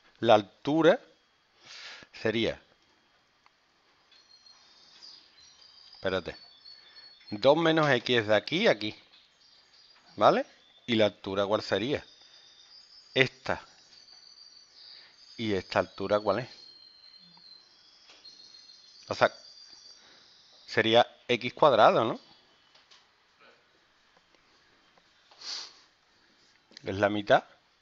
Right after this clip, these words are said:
No hay que poner el dos S que hemos puesto antes.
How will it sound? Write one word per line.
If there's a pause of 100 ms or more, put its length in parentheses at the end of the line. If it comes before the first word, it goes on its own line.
(520)
No
hay
que
poner
el
dos
S
que
hemos
puesto
antes.